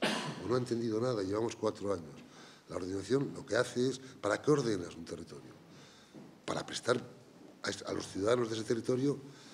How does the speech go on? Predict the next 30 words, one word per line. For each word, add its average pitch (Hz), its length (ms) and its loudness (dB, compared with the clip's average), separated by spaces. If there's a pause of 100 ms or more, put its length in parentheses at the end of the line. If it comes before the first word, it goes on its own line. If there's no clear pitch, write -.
(760)
los - 160 0
servicios 110 360 2
de 120 60 2
forma 131 260 2
adecuada. 127 440 2
Para 104 200 -2
eso 135 140 -2
se 131 120 -2
ordena 101 300 0
en 87 80 -6
política. - 540 -10 (1400)
La - 80 -10
ordenación 120 340 0
política 143 500 2
consiste 123 460 -2
en 107 80 2
eso. - 320 -4 (880)
No 117 120 0
consiste 113 380 4
en 107 60 4
hacer 107 160 0
un 104 120 0
mapa 113 260 2
por 95 160 -2
aquí, 104 200 -2
uno 104 160 0
por 92 140 -2
allá, 120 160 2
no, 135 100 4
no. 143 160 6